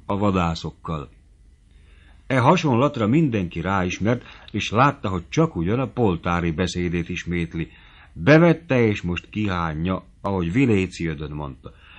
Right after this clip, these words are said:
Nosza, kitört erre a tetszészaj minden vonalon. Ho-ho, micsoda kapitális ember, egy lángéz, csodálatos emlékező tehetség. Ki is volt az, aki egyszer az egész naptárt könyv nélkül megtanulta? Valami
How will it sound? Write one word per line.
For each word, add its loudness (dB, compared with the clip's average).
Nosza, 2
kitört -2
erre 0
a -4
tetszészaj 0
minden 2
vonalon. 0
Ho-ho, 6
micsoda 0
kapitális 0
ember, -2
egy -4
lángéz, 0
csodálatos 6
emlékező -2
tehetség. -2
Ki 2
is 0
volt 6
az, 4
aki 2
egyszer -2
az 2
egész 0
naptárt 0
könyv 0
nélkül 0
megtanulta? -2
Valami 4